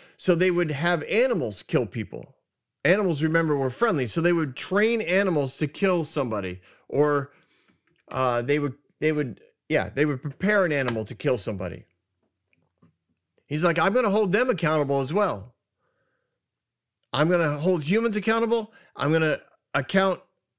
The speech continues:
the animals are gonna be held accountable. I'll demand an accounting for every human being." There's no killing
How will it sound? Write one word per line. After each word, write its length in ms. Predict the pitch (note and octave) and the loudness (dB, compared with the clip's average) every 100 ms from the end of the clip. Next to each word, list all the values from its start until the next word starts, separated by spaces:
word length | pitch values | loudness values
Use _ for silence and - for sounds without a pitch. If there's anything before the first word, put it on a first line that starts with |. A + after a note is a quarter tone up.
| _ | _
the 220 | C#3+ D3 C#3+ | 0 2 2
animals 340 | G#3 A3+ G3+ | 2 0 0
are 40 | |
gonna 180 | G#3+ G#3+ | 0 0
be 120 | G#3 | 2
held 200 | G#3 A3 | 2 0
accountable. 580 | G3+ G#3+ A3 G#3 A3 G#3+ _ _ _ _ _ _ _ _ _ _ - | 0 0 0 0 0 -2 _ _ _ _ _ _ _ _ _ _ -4
I'll 240 | C3+ F#3+ G3 | 2 2 4
demand 500 | F3+ F3 F#3+ B3 A#3 | 2 2 2 2 0
an 100 | G#3+ | -2
accounting 500 | E3+ G3+ G#3+ F#3+ D#3 | 0 0 0 0 -2
for 180 | E3 - | -6 -2
every 680 | F3+ G#3+ G#3 A#3 G#3+ G3 _ | 0 2 0 -2 -2 -6 _
human 420 | - A3 G#3+ G3 | 0 2 2 2
being." 440 | G3 G3 C3 G2+ - _ _ _ _ _ _ _ _ _ _ _ _ _ _ _ _ _ _ _ _ | 2 2 0 -4 -10 _ _ _ _ _ _ _ _ _ _ _ _ _ _ _ _ _ _ _ _
There's 280 | D3 F3+ D#3+ | 0 0 2
no 360 | E3 G3 A#3+ A3 | 2 2 2 -2
killing 600 | - A#3 A3 C#3 G2+ | 0 0 0 -2 -4